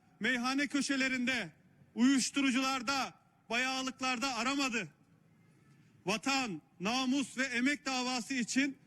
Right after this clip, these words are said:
omuz omuza çalışmaktan daha büyük bir mutluluk kaynağı var mıydı? Arkadaş sevgisi kadar zengin duygu nerede görülmüştü? Karşılıksızlık, pazarsız-, pazarlıksız,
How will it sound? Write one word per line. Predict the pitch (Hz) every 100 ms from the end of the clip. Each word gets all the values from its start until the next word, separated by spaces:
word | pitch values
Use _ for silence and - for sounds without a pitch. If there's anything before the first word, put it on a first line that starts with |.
| - - -
omuz | 208 254 294 277
omuza | 262 254 262
çalışmaktan | 254 269 - 254 269 269 262 240
daha | 247 302
büyük | 254 277 -
bir | 269
mutluluk | 254 277 - 294 285
kaynağı | 262 269 277 269
var | 269 311
mıydı? | 294 285 233 170 - _ _ _ _ - - - - -
Arkadaş | 208 254 262 269 302
sevgisi | - 262 269 240 285
kadar | - 254 285 269 190 _ _ _ -
zengin | 202 269 277 285 269
duygu | 277 262 262 226 175
nerede | 208 311 311
görülmüştü? | 302 302 302 277 269 - 247 170 - _ _ _ _ - -
Karşılıksızlık, | - 233 226 269 277 - 262 247 285 - - _ -
pazarsız-, | 240 277 277 - 269 240 -
pazarlıksız, | 233 233 269 269 277 - 285 -